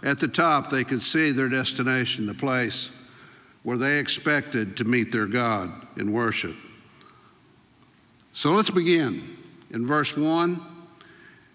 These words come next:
it says, "I will lift up my eyes to the hills. From whence comes my help?"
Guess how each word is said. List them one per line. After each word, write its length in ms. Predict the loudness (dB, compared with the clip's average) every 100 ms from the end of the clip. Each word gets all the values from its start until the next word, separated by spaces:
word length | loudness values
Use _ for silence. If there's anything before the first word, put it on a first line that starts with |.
| _
it 120 | 0
says, 600 | 2 4 4 4 2 0 2
"I 160 | 2
will 160 | 4 4
lift 340 | 4 2 4
up 160 | 2 2
my 220 | 4 4
eyes 580 | 4 4 4 2 2 0
to 140 | 0
the 100 | 0
hills. 560 | 2 2 0 -2 0 0 -4 -20 -20 -20 -20 -20 _ -20 -20 _ _ -20 _
From 280 | -2 2 4
whence 800 | 6 6 4 2 2 -2 -10 -18 -20 -20 -20 -20 -20 -2
comes 380 | 2 4 2
my 240 | 2 2 4
help?" 420 | 4 2 2 -4